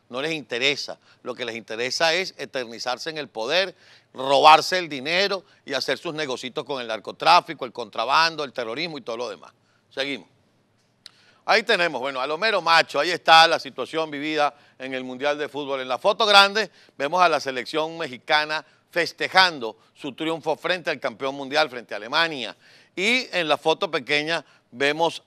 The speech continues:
a Neymar, que de verdad montó mucho show el día de ayer y, este, bueno, Brasil quedó empatado con Suiza.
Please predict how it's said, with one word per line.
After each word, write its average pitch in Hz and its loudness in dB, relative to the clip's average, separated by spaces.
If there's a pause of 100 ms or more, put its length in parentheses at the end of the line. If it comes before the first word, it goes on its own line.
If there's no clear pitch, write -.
a 170 6
Neymar, 143 2 (2000)
que 131 2
de 117 -2
verdad 123 4
montó 147 -4
mucho 175 -6
show 147 2
el 139 -10
día 143 -2
de 151 0
ayer 139 -2 (300)
y, 160 -6 (180)
este, 127 0
bueno, 151 0
Brasil 117 -6
quedó 127 0
empatado 117 -2 (320)
con 123 -4 (220)
Suiza. 120 -6